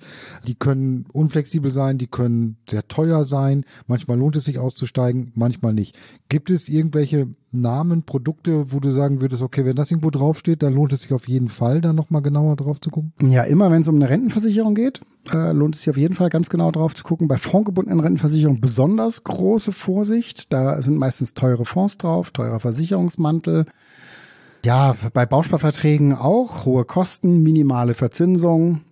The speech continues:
Speaker 2: Dann auch viele Investmentfonds und Zertifikate, die auch gerade bei Banken und Sparkassen gerne verkauft werden. Die sind teuer und haben überschaubare kleine Renditen, aber trotzdem teilweise ein hohes Risiko. Genau, also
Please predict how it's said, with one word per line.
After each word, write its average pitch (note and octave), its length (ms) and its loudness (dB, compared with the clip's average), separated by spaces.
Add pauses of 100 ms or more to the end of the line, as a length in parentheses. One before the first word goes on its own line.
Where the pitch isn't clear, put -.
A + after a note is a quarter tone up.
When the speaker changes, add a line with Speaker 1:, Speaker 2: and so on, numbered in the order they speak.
(400)
Speaker 2:
Dann C#3 280 2
auch B2+ 220 -2
viele C#3+ 260 0
Investmentfonds F3+ 920 -2
und C#3 160 -4
Zertifikate, C3 800 0
die D3+ 120 -2
auch - 340 -6
gerade B2+ 220 -4
bei A#2 200 -2
Banken D3 280 -2
und B2+ 80 -2
Sparkassen E3 520 -2
gerne D#3+ 220 0
verkauft D#3+ 520 -6
werden. D#3 240 -2
Die B2 100 -2
sind A#2+ 240 -4
teuer F3 560 -2
und C3+ 280 -4
haben A#2 380 -2
überschaubare A#2+ 840 -2
kleine B2 480 -2
Renditen, E3+ 460 -2
aber A#2+ 240 -4
trotzdem - 460 -4 (360)
teilweise A#2+ 360 2
ein A#2 80 4
hohes A#2 300 0
Risiko. G#3+ 640 2 (680)
Genau, C#3+ 320 4
also C#3+ 420 2